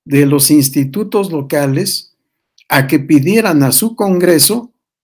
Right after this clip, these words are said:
la suspensión del procedimiento electoral. Solo el congreso local que expidió la ley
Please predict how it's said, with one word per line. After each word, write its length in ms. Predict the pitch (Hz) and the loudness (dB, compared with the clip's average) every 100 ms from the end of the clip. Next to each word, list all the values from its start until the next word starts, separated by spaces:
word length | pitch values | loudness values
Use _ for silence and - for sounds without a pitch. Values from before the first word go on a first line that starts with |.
| _ - | _ -2
la 160 | 135 | 0
suspensión 1040 | 139 156 139 147 139 135 170 170 214 254 | 0 -2 -2 0 0 0 0 0 2 -2
del 280 | - 143 135 | 0 0 0
procedimiento 920 | 139 135 - 135 135 147 160 170 160 | -2 -2 -2 -2 -2 -2 -2 -4 -4
electoral. 680 | 143 131 - 139 160 247 214 - _ _ _ _ _ _ - | -2 -4 -6 -6 -2 -4 -6 -12 _ _ _ _ _ _ -6
Solo 680 | - 202 196 202 214 _ _ _ _ _ _ _ _ | 0 4 4 2 -2 _ _ _ _ _ _ _ _
el 260 | 156 160 135 | -4 0 0
congreso 640 | 143 151 139 190 190 196 | 0 0 2 0 0 0
local 400 | 190 185 190 160 | -2 2 0 0
que 80 | 139 | -4
expidió 560 | 127 - 143 127 165 190 | -6 -4 -4 -2 0 4
la 140 | 190 | 2
ley 520 | 202 214 156 220 254 | 4 4 4 0 -8